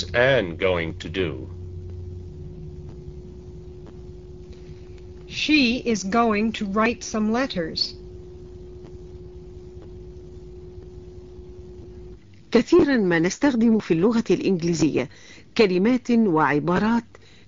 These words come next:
Speaker 3: نقصد بها تحديد الزمن المستقبل الذي سيقع فيه الفعل، مثل كلمة
Speaker 1: tomorrow
Speaker 3: التي تعني غدًا، وكلمة
Speaker 1: soon
Speaker 3: التي تعني قريبًا جدًا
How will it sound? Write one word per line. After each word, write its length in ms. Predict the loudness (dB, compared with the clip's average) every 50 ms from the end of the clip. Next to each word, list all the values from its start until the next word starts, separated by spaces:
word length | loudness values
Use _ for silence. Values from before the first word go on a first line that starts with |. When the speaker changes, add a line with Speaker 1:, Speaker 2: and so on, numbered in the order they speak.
| 6
Speaker 3:
نقصد 420 | 8 8 8 6 2 0 2 4 4
بها 280 | 4 4 4 4 2
تحديد 500 | 0 0 -2 -2 2 4 4 6 6 6
الزمن 380 | 4 4 4 4 4 6 6 4
المستقبل 720 | 4 4 2 0 -2 0 -2 -2 -2 2 2 2 2 2 0 -4 -10 -20 -20 -20 -20 -6 0 4
الذي 520 | 6 8 8 8 8 8 6 6 6 4 0
سيقع 640 | -6 -6 2 4 6 6 6 4 2 2 2 2 2
فيه 280 | 2 2 2 2 2
الفعل، 440 | 2 0 0 -2 -4 -2 -4 -6 -10 -12 -16 -20 -20 -20 -20 -20 -20 -20 -20 -20 -6 2 4
مثل 300 | 4 4 6 4 2 0
كلمة 480 | 2 2 4 6 6 6 6 6 4 2 -2 -8 -20 -20 -20 -20 -20 -20 -20 -14 -10 -2
Speaker 1:
tomorrow 720 | 0 2 4 4 4 6 6 6 4 4 2 0 -2 -4 -8 -12 -18 -20 -20 -20 -20 -2 2 4
Speaker 3:
التي 340 | 6 6 6 6 4 4 2
تعني 500 | 4 4 4 6 6 4 4 2 0 -4 -8 -8 0
غدًا، 340 | 2 2 2 2 0 -4 -8 -10 -14 -18 -20 -20 -20 -20 -20 -20 -20 -18 -4 2
وكلمة 640 | 6 6 6 6 6 4 6 6 8 8 6 4 2 0 -4 -14 -20 -20 -20 -20 -14 -10 -8 -4 2
Speaker 1:
soon 260 | 6 6 6 6 4 0 -6 -14 -18 -20 -20 -20 -20 -20 -20 -2 0 2
Speaker 3:
التي 360 | 6 6 6 4 4 2 0
تعني 460 | 2 4 4 4 4 4 4 2 0 -2 -8 -20 -20 -12 0
قريبًا 380 | 6 8 8 8 8 8 6 2
جدًا 520 | 2 2 2 2 2 2 2 2 2 0